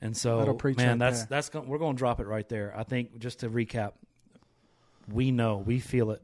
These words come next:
Speaker 1: We, I mean, it, to be, to be honest, it took us an hour and a half to start this podcast.
Speaker 2: Yeah.
Speaker 1: Off air, we were just,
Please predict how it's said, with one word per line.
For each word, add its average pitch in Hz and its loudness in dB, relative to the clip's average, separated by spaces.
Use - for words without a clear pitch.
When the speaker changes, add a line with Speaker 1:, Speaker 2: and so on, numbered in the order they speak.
Speaker 1:
We, 127 4
I 135 -2
mean, 127 6
it, - 2
to 135 -4
be, 156 6
to 131 0
be 139 4
honest, 131 0
it 123 0
took 156 2
us 147 -4
an 127 -2
hour 123 2
and 120 0
a 107 -2
half 117 -4
to 104 -14
start 113 -6
this 101 -6
podcast. - -8
Speaker 2:
Yeah. 117 -4
Speaker 1:
Off 123 4
air, 120 4
we 113 0
were 107 -2
just, 101 -8